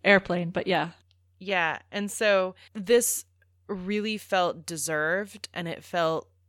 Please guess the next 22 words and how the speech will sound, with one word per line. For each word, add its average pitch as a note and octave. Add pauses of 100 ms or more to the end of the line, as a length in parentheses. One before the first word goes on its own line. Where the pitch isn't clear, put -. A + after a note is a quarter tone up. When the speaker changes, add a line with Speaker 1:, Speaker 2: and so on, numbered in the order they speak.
Speaker 2:
like F3+
they F3+
worked E3+
for E3
four F3
episodes F#3+
to F#3+
make E3
it, E3 (400)
make F#3+
it F#3+
have E3+
meaning, E3+ (220)
and F#3
to G#3
not F#3
Speaker 1:
Mm-hmm. G3
Speaker 2:
make F#3+
it F#3+
kind F3
of E3+
like, E3+